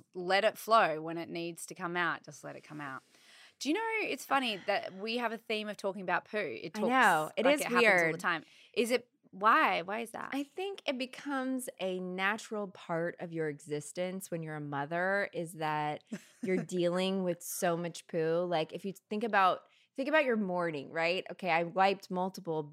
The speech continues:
Speaker 2: booties this morning and, uh, changed diapers, and we're in the middle of potty training. So we have a baby running back and forth to the potty telling me that she has to pee poo twenty-five times. And I don't know if it's a pee or a poo.
Speaker 1: <laughs> Pee poo.
Speaker 2: Yeah, it's a pee poo. And then,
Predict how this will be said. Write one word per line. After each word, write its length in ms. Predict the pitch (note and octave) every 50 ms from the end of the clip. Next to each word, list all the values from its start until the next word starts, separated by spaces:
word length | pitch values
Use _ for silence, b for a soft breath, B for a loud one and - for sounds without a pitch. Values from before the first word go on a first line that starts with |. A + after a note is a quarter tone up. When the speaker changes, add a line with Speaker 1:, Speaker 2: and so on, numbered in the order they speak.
| - _ -
Speaker 2:
booties 380 | E3 E3+ E3+ D#3 D3+ C#3+ C#3 -
this 180 | C#3+ D3 -
morning 520 | D#3 D3 D3 C3+ C3 C3+ C#3+ C#3+ D#3+ - - -
and, 600 | F3+ F3+ E3 D#3+ D#3+ D#3 D#3 D#3 D#3+ D#3 D3+ D#3 - - -
uh, 180 | E3+ E3 E3 E3
changed 440 | D#3+ - - F#3+ F#3+ G3 F#3+ - -
diapers, 600 | E3 D3 C3+ C3+ - A#2+ B2 B2+ B2+ F3 F3 -
and 280 | - C#3 E3 E3+ F3 E3+
we're 80 | E3+
in 80 | F3 F3+
the 60 | F#3+
middle 180 | F#3+ G3+ G#3+ A3
of 80 | G#3+
potty 260 | G#3+ F#3+ D#3 C3 C3+ C#3+
training. 460 | - - C#3 B2+ B2 A#2 C3 D3+ F#3
So 540 | F#3+ - - F3 E3+ E3+ E3+ E3 E3 E3+ - B B B B B B
we 140 | B G3+ G3
have 340 | G3+ G3 F3+ F3+ - E3+ F#3+
a 80 | - F#3+
baby 340 | F3 F#3 F3+ F#3 F#3 F#3+ F3
running 260 | D#3+ F3 E3+ E3+ E3+
back 200 | D#3+ D#3+ D#3 -
and 100 | F3+ E3+
forth 320 | - F3 E3 D#3+ E3 - -
to 140 | - F3+ D#3+
the 80 | E3+
potty 420 | D#3+ F#3+ E3+ D3+ D3 D3+ D3+ D3+ C#3+
telling 340 | - - D#3 D3+ D#3 D#3+
me 80 | D#3 D3+
that 100 | D3 D3+ -
she 80 | -
has 80 | E3 -
to 80 | - F3
pee 180 | - A#3 A3
poo 400 | - - D#3+ C#3 C#3 C#3+ D3+ D#3 - -
twenty-five 500 | - E3 D#3 C#3+ - - - C3+ B2 -
times. 280 | - D3+ B2 C#3 F3
And 80 | G3 F#3
I 40 | F3+
don't 80 | F#3+ F#3+
know 60 | F#3+
if 60 | F3+
it's 80 | F3+ -
a 40 | -
pee 200 | - G3+ F3+ F3
or 180 | D#3+ F3 A#3 D#4
a 40 | C#4
poo. 300 | - E3+ C3 C3 D3+ G3 -
Speaker 1:
<laughs> 40 | -
Pee 140 | F#4+ F#4 F4 D4
poo. 60 | - D#4 D4+
Speaker 2:
Yeah, 240 | D4 C5 - C4+ G#3 -
it's 100 | - -
a 40 | C4+
pee 120 | C4 F4 F4+
poo. 240 | - G#3+ F3 D#3 - B B B C4 B B
And 240 | F#3 G#3+ A3 G#3+ G#3+
then, 500 | A3+ A3+ A3+ A#3 A#3 A#3+ A#3 A#3 A#3+